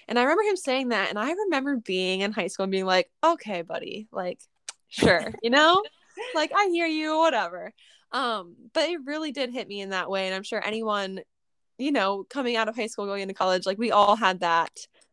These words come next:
Speaker 1: for sure step of, like, "Whoa, this is the real world."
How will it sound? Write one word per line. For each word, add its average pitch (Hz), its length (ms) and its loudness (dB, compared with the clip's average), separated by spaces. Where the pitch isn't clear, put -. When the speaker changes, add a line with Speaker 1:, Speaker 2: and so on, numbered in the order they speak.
Speaker 1:
for 247 200 0
sure 202 760 -2
step - 640 0
of, 180 200 -6
like, 165 280 -4
"Whoa, 190 480 2
this 190 160 -10
is 180 80 -16
the 180 100 -6
real 175 240 -2
world." - 340 -4